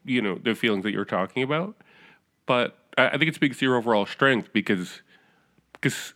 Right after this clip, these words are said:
millions of people, even though this is your just me thing, but, like, millions of people experience what you were experiencing, maybe not to that exact same level,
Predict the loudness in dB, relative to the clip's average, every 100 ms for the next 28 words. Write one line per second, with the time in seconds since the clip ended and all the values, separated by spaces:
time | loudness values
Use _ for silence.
0 | _ -8 -2 2 4 4 2 0 -4 -4
1 | 0 2 4 4 2 2 2 2 0 2
2 | 2 2 2 2 0 2 4 4 2 -2
3 | -4 _ -2 -2 -2 -8 -20 -12 0 4
4 | 4 4 2 0 -2 -4 2 2 2 -2
5 | -2 2 4 4 2 2 2 4 4 2
6 | 2 -2 0 -2 0 2 4 2 0 -2
7 | -2 -2 -2 -2 -2 -2 0 2 2 0